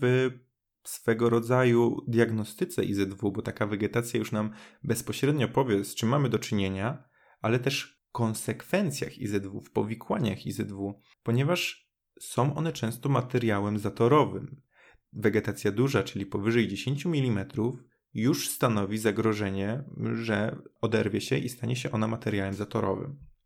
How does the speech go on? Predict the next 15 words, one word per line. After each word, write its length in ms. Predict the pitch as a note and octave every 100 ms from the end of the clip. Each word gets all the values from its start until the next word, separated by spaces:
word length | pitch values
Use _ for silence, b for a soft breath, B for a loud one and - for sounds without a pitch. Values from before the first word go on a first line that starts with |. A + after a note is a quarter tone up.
| _
No 180 | B2+ C3
a 80 | D3
i 280 | C#3 C#3+ F2
jakie 220 | D3 B2
są 140 | C3
właśnie 220 | A#2 A#2 G#2+
te 80 |
predyspozycje 760 | - A#2+ A2 - A2+ G#2 G2 D#2
do 100 | -
I 100 | -
Z 220 | - -
W? 300 | - - - -
Co 160 | C#3+
sprawia, 580 | D3 - A#2 A#2+ A#2+ A2+
że 420 | G2+ G#2 G2+ G#2+